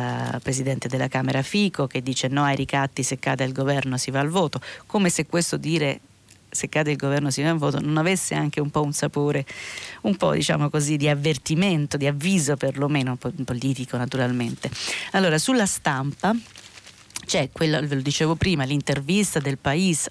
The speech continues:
tradotta in traduzione, ma gli, gli argomenti li avete letti, li abbiamo già sentiti,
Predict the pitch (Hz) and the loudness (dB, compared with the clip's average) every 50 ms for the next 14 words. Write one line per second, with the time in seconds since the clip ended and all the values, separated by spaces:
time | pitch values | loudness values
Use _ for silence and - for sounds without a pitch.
0 | - - - 139 131 127 151 151 143 127 - - - 135 139 - - 156 160 226 | -6 -4 -2 -2 0 2 2 2 2 0 -4 -6 -6 -6 -2 -2 -2 0 0 0
1 | 208 - - - 220 170 147 147 156 147 151 147 - - - - - - - - | -2 0 0 0 2 2 2 0 -2 -2 -2 -2 -4 -6 -8 -8 -8 -8 -8 -8
2 | - - - - - - 151 147 143 143 139 143 147 147 151 151 143 135 - 135 | -8 -8 -8 -8 -6 -2 0 0 0 0 0 -2 0 2 2 2 0 0 -2 -2
3 | 135 139 135 143 139 - 143 135 139 135 - - - - 131 - - - - - | -2 -2 -2 -2 -2 -2 0 -2 -2 -4 -4 -4 -4 -4 -4 -4 -10 -12 -10 -4
4 | - - 151 143 151 139 143 143 139 151 143 139 - 151 139 - - - 156 156 | -2 -2 0 2 2 2 2 2 2 2 0 0 0 -2 -4 -4 -4 -2 -2 -2
5 | 139 139 139 | 0 -2 -4